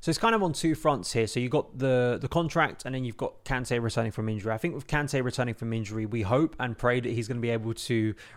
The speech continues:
remain fit and actually get back on the pitch, because we've been here before this season when Kante looked close to be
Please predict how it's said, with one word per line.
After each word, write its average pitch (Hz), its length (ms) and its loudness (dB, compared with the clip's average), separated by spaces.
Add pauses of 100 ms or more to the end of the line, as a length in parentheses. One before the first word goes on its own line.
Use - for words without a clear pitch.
remain 117 320 0
fit 170 340 2
and 113 140 -2
actually - 240 -6
get 113 240 -2
back 123 200 -2
on 127 100 -4
the 120 60 -6
pitch, - 400 -8
because 113 460 -4 (720)
we've 123 240 0
been 165 140 6
here 143 160 8
before 131 380 2
this 139 180 2
season 135 380 0
when 113 160 -2
Kante 117 600 0
looked 123 200 -2
close 123 240 2
to - 100 -14
be 113 160 -4